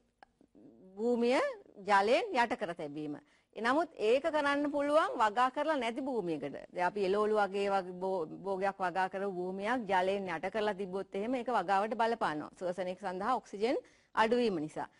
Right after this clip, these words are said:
ඒ හින්දා ඒක එච්චරම ක්‍රියා-, අ, ප්‍රායෝගික නෑ. අනිත් අතින් අපිට පුළුවනි මතු පිට පෘෂ්ඨය සූරා දමන්න. නමුත් විශාල ක්ෂේත්‍රයකට අපිට ඒක කරන්න බෑ. ඒකට විශාල ශ්‍රමයක් වැය වෙනවා. ඒ නිසා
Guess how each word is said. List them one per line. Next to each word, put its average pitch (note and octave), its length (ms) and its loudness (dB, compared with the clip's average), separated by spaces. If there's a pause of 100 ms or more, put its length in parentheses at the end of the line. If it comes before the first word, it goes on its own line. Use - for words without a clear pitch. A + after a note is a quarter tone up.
(200)
ඒ G3+ 160 -2
හින්දා B3+ 280 2
ඒක G#3 200 -4
එච්චරම A3+ 500 -2
ක්‍රියා-, G3+ 320 2
අ, E3 380 -2
ප්‍රායෝගික G3 600 2
නෑ. A#3 240 0 (360)
අනිත් C#4+ 300 -2
අතින් D4+ 260 2
අපිට C4 260 2
පුළුවනි C4+ 520 0 (720)
මතු G#3 260 -2
පිට D4 180 -2
පෘෂ්ඨය D4 420 -2
සූරා D#4 380 2
දමන්න. D#3 420 -8 (320)
නමුත් C4+ 300 0
විශාල C#4+ 400 2
ක්ෂේත්‍රයකට D4 640 -2
අපිට C4 240 0
ඒක C4 180 0
කරන්න C4+ 300 0 (420)
බෑ. A3 240 -2 (200)
ඒකට G3+ 360 -8 (260)
විශාල G#3 400 0
ශ්‍රමයක් A#3+ 420 0 (340)
වැය A3+ 240 4
වෙනවා. E3 280 -2 (200)
ඒ A#3 160 -4
නිසා A#3+ 320 0